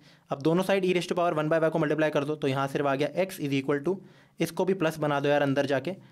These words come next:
यहाँ सिर्फ कुछ भी नहीं आया, यहाँ आ गया one upon y plus one plus c into e raise to power one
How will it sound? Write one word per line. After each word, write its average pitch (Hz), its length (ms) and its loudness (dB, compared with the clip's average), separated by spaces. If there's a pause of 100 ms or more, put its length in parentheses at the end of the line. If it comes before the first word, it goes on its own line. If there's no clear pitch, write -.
(240)
यहाँ 139 200 0
सिर्फ 160 220 -2
कुछ 147 160 0
भी 151 100 0
नहीं 160 100 4
आया, 160 160 2
यहाँ 156 180 2
आ 143 40 0
गया 156 220 2
one 160 220 0
upon 139 380 0
y 117 140 2 (580)
plus 202 300 0
one 139 180 -2 (140)
plus 170 260 -2 (300)
c 226 240 0
into 180 280 0 (100)
e 175 120 0
raise 151 220 0
to 139 100 -4
power 127 240 0 (140)
one 131 180 -2